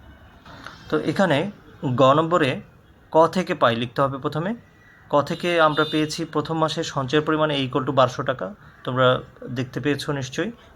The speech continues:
এর আগে। তারপরে সঞ্চয়ের সাধারণ অন্তর D সমান সমান একশো টাকা, ওয়ান হান্ড্রেড টাকা, এটা লিখে ফেলতে হবে। এরপরে আমরা জানি দিয়ে n সংখ্যক পদের সমষ্টির সূত্রটা লিখবে।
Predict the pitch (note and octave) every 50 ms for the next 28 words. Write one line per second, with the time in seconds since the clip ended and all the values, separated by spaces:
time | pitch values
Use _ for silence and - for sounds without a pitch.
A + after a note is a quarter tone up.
0 | - - D3+ B2+ B2 A#2+ C3+ F#3 A#3+ - - - - - - - - - - -
1 | - - - - - - - - - - - - - - - _ - - - -
2 | - - - D#3 D3+ D#3+ F#3 F3+ D#3+ F3 - - - D#3+ D#3 D#3 D#3 D#3 F3+ F3+
3 | F3+ F#3 F3+ - - - _ _ _ - - - D3 C#3 D3+ D3+ D#3+ D#3+ D#3+ D#3
4 | C3 C#3+ C3+ D#3+ F#3+ G#3+ - _ _ - C3 B2+ D3+ D#3+ D3+ D3+ - D3 C#3+ C#3+
5 | D3 D3+ D3+ D#3 E3 - - D3 C3+ - - D3+ C#3+ D3 C#3+ - F#3 A#3+ - -
6 | - - - - - - - - C#3+ C#3+ C#3+ C#3 C#3+ C#3 D3 D3+ D3+ F3 F3+ F#3
7 | - G3 - D3+ D3 D#3 C3+ C#3 C3 - D3+ C3+ D#3 D3 C3+ - D#3 D#3 D#3 F#3+
8 | G#3 - - - - - - - _ D#3+ E3 E3 - D#3 C3 C#3 E3+ G3 - -
9 | - - D3+ C#3+ D3 D#3+ D#3 D#3 E3 E3 D#3 D3 D#3+ E3+ - - - C3 B2+ -
10 | D#3 D3+ D3 D#3 D3 - D3+ D3 D#3 D3 - - C3+ C3+ B2+ - D#3 - - C3
11 | B2 B2+ B2+ C#3 B2 A#2 G#2+ - - -